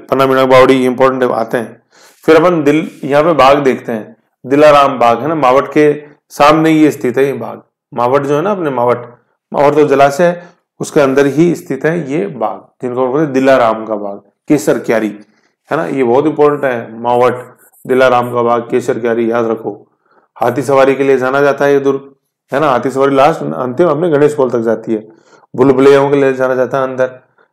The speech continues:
है ना। मुअज्जम, बहादुर शाह जो प्रथम हुए हैं वो सवाई जय सिंह के समय उन्होंने आमेर को जीत लिया था और आमेर का नाम, आमेर या जयपुर का नाम बदल के क्या कर दिया था? मोमनिनाबाद,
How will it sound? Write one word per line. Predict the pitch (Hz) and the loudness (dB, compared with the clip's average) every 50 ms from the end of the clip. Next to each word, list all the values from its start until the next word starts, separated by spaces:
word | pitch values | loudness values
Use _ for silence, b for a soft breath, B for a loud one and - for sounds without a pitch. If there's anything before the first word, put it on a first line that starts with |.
| _ - | _ -4
है | 143 147 | -2 0
ना। | 160 151 | 0 0
मुअज्जम, | 143 135 139 139 139 135 135 135 127 120 - - - | 0 0 2 2 2 2 2 0 -2 -2 -4 -10 -12
बहादुर | - 117 120 120 120 123 131 127 | -6 -2 0 0 0 0 -2 -2
शाह | 117 - 135 139 147 139 - - - _ _ _ _ _ - | 0 0 0 0 0 -2 -6 -12 -20 _ _ _ _ _ -8
जो | 131 123 123 123 - _ _ _ _ _ _ _ - | -6 -6 -8 -10 -18 _ _ _ _ _ _ _ -8
प्रथम | 120 143 151 151 | -2 -2 0 0
हुए | 143 135 131 131 | 0 0 0 0
हैं | 131 120 | 0 0
वो | 120 135 156 170 - B B B B B B B B B - | 0 0 0 -2 -4 B B B B B B B B B -4
सवाई | - 143 139 135 135 | 0 4 4 4 4
जय | 131 139 | 4 2
सिंह | 127 - 151 151 151 - - - _ - - - - - - - | 0 -2 -4 -4 -6 -6 -10 -14 _ -20 -20 -20 -20 -20 -8 -4
के | - 143 | -2 -2
समय | - - 143 143 143 | -2 -2 -2 -2 -2
उन्होंने | 143 139 139 143 139 | -2 -2 0 0 0
आमेर | 135 131 131 135 139 143 127 | 0 0 0 0 0 -2 -2
को | 113 143 | -2 -4
जीत | 131 131 139 139 143 | -4 -4 -6 -6 -4
लिया | 143 143 139 139 | -2 -2 0 0
था | 151 165 | 0 0
और | 170 151 | 2 2
आमेर | 131 127 131 139 143 139 | 2 0 0 -4 -4 -4
का | 135 143 139 | -4 -4 -2
नाम, | 139 147 156 147 | -2 -2 -2 -2
आमेर | 135 127 131 139 139 135 | -2 -2 -2 -2 -2 -2
या | 139 | -2
जयपुर | 131 131 131 120 127 135 | -4 -4 -6 -6 -6 -6
का | 135 131 | -6 -6
नाम | 135 131 127 | -6 -6 -6
बदल | 131 131 131 | -6 -4 -4
के | 135 | -4
क्या | 131 165 175 170 | -4 -2 -4 -2
कर | 160 151 131 | -2 -4 -6
दिया | 131 127 | -6 -8
था? | 127 123 | -10 -10
मोमनिनाबाद, | 120 120 123 120 120 120 117 117 113 110 113 110 104 104 | -8 -8 -8 -8 -8 -10 -10 -10 -12 -10 -12 -12 -12 -14